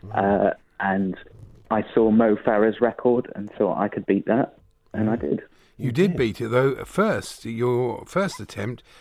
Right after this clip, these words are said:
Speaker 3: was thwarted when the, uh, Guinness people, uh, uh, decided that your sack was too small, if you'll pardon the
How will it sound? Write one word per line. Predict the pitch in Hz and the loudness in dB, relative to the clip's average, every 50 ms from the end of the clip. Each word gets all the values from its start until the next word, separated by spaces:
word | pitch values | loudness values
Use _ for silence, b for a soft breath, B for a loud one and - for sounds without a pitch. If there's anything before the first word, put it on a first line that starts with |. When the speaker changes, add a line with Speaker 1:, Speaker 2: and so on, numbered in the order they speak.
| b b - | b b -16
Speaker 3:
was | 107 - - | -14 -14 -10
thwarted | - - 160 180 185 165 - - 98 95 95 b b b b b b _ | -8 -4 -2 0 0 -2 -2 -6 -10 -10 -10 b b b b b b _
when | 127 123 127 127 | -4 -2 0 0
the, | 123 123 123 120 120 117 113 | 0 0 0 -2 -2 -2 -2
uh, | 110 | -2
Guinness | 104 104 156 160 160 139 - - | -4 -2 -2 0 0 0 -2 -4
people, | - 120 107 95 117 113 113 - | -6 -6 -6 -4 -4 -6 -6 -6
uh, | - 98 107 107 - - 101 | -8 -8 -8 -10 -10 -8 -6
uh, | 110 113 104 107 104 | -6 -4 -4 -6 -8
decided | 104 107 107 - - 147 139 123 120 | -8 -10 -8 -2 0 0 0 0 0
that | 120 | -2
your | 120 117 117 | -4 -4 -4
sack | - - - 175 151 - - - - | -6 -4 -4 -2 -4 -4 -8 -12 -10
was | - 113 - - | -10 -10 -10 -8
too | - 143 123 | -8 -8 -8
small, | - - 165 180 165 107 82 | -6 -2 0 0 0 0 -2
if | - - - | -10 -12 -14
you'll | 110 - | -14 -8
pardon | - 113 104 95 98 | -6 -6 -6 -6 -8
the | 95 | -8